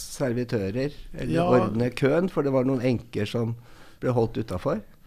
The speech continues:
Speaker 2: Man begynte å slåss litt,
Speaker 1: Ja.
Speaker 2: og så ble det litt sånn rasisme på hvem som var god nok
Speaker 1: Er du
Speaker 2: til å
Speaker 1: sikker på
Speaker 2: få
Speaker 1: at det var sju menn, Ivar? Jeg
Speaker 2: Var
Speaker 1: lurer
Speaker 2: ikke
Speaker 1: på om,
Speaker 2: det?
Speaker 1: jeg lurer på om det var seks.
Speaker 2: Var det bare seks?
Speaker 1: Altså, dette her,
Speaker 2: Ja, men da,
Speaker 1: da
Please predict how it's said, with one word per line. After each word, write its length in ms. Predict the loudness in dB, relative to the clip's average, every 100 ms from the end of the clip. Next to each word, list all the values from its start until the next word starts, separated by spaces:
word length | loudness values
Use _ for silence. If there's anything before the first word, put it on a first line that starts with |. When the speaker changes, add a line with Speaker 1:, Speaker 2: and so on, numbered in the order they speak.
| -20 -20 -8
Speaker 2:
Man 160 | -2 0
begynte 320 | 0 2 0
å 20 |
slåss 340 | 0 -2 -4 -2
litt, 280 | -4 -4 -12 -18 -12
Speaker 1:
Ja. 140 | -6 -2
Speaker 2:
og 160 | -2
så 240 | -2 -4 -6
ble 840 | -8 -12 -10 -10 -10 -10 -8 -6 -6
det 140 | -6
litt 180 | -6 -6
sånn 260 | -10 -10
rasisme 680 | -10 -8 -6 -4 -6 -6 -6
på 240 | -4 -4 -4
hvem 280 | -4 -4 -6
som 220 | -6 -4
var 100 | -4
god 260 | -4 -2 -2
nok 280 | -4 -6 -4
Speaker 1:
Er 80 | -2
du 80 |
Speaker 2:
til 0 |
å 80 | 4
Speaker 1:
sikker 200 | 4 4
på 20 | 2
Speaker 2:
få 60 |
Speaker 1:
at 80 | 2
det 80 | 2
var 160 | -2 -4 -16 -12
sju 400 | -8 -2 0 2
menn, 180 | 2 2
Ivar? 340 | 0 -2 -6 -8 -16 -18 -18 -18 -14 -4
Jeg 100 | 0
Speaker 2:
Var 60 |
Speaker 1:
lurer 80 | 0
Speaker 2:
ikke 100 | 0
Speaker 1:
på 60 | 0
om, 80 | 0
Speaker 2:
det? 80 | -4
Speaker 1:
jeg 100 | -6
lurer 160 | -6 -6
på 80 | -6
om 60 |
det 20 |
var 60 | -8
seks. 460 | -8 -8 -10 -12 -14 -18 -8
Speaker 2:
Var 100 | -6
det 60 | -2
bare 200 | 0 0
seks? 280 | -2 -4 -2
Speaker 1:
Altså, 160 | -2 -2
dette 280 | -4 0 4
her, 160 | 6 6
Speaker 2:
Ja, 60 |
men 100 | 4
da, 120 | 4 4
Speaker 1:
da 80 | 2